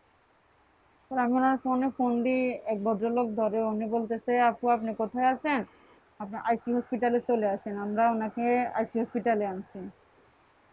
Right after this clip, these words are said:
পরে আমি ওখানে যাই, দেখি ওরা প্রাথমিক ট্রিটমেন্ট দিয়ে ব্যান্ডেজ ট্যান্ডেজ করে রাখছে। পরে ওই বাসার হচ্ছে যাই রিসেপশনে যে ভাবি বসে, উনি, ওনার সঙ্গে আমরা ফ্ল্যাটে থাকি, ওই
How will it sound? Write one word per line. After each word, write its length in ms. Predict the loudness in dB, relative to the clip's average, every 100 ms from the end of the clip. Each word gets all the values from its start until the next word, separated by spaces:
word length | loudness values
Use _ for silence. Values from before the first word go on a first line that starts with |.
| _ _ _ _ _ _ _
পরে 200 | 2 4
আমি 220 | 2 0
ওখানে 400 | -2 0 0 0
যাই, 560 | 4 6 6 4 0 -2 -8 _ _ _ _ -8
দেখি 340 | -6 -2 0
ওরা 300 | 2 4 4
প্রাথমিক 460 | 4 0 2 -2 -2
ট্রিটমেন্ট 400 | -6 -4 -4 0
দিয়ে 140 | 0
ব্যান্ডেজ 340 | 0 0 -2 -6
ট্যান্ডেজ 300 | -6 -6 -6 -6 -4
করে 200 | -2 -2
রাখছে। 420 | -4 -8 -12 -12 -12 _ _ _ _ _ _ _ _ _
পরে 120 | -8
ওই 280 | -4 0 2
বাসার 680 | 4 2 2 0 2 0 -2
হচ্ছে 340 | -4 -4 -6
যাই 500 | -4 -2 -2 -4 -6 -14 _ _ _ _ _ _ _ _ _ _ _ _ _
রিসেপশনে 560 | -4 -2 -2 0 2 4
যে 140 | 4
ভাবি 300 | 6 4 2
বসে, 380 | 0 -2 0 -2
উনি, 360 | 0 0 -2 -2
ওনার 240 | -2 0 0
সঙ্গে 200 | 2 2
আমরা 420 | 4 4 4 0
ফ্ল্যাটে 260 | -2 -2 -2
থাকি, 320 | -4 -4 0
ওই 100 | -2